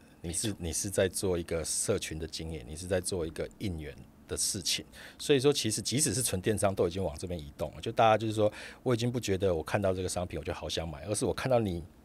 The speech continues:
Speaker 1: 你有这商品，哎，你，你，我很欣赏你，所以我想要你有的东西。
Speaker 2: 支持你。
Speaker 1: 对，
Speaker 2: 嗯。
Speaker 1: 对，对，对，所以就是说其实人跟人的感情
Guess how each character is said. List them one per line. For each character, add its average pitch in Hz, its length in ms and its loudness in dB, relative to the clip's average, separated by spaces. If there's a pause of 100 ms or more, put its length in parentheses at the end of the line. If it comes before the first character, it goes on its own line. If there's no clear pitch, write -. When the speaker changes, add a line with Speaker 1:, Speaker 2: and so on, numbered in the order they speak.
(100)
Speaker 1:
你 107 120 0
有 110 100 8
这 104 100 6
商 98 200 6
品， 90 160 -2 (340)
哎， 80 160 -8
你， 85 160 -12
你， 90 120 -8
我 95 100 0
很 98 80 2
欣 95 160 -2
赏 82 220 -4
你， 78 120 -10
所 87 120 -8
以 87 60 -8 (120)
我 87 80 -4
想 80 180 -2
要 80 100 -4 (140)
你 90 140 -6
有 - 160 2
的 101 80 -2
东 82 160 -2
西。 - 140 -6
Speaker 2:
支 - 40 -12
持 117 80 -2
你。 113 60 2
Speaker 1:
对， 113 60 0
Speaker 2:
嗯。 110 200 -4 (140)
Speaker 1:
对， 117 120 4
对， 117 80 8
对， 110 160 8
所 131 120 6
以 139 40 6
就 143 100 4
是 147 80 2
说 135 300 8 (500)
其 - 240 -4
实 127 320 0
人 110 260 4
跟 127 240 4
人 98 400 2
的 104 100 -4
感 90 180 -2
情 90 260 -4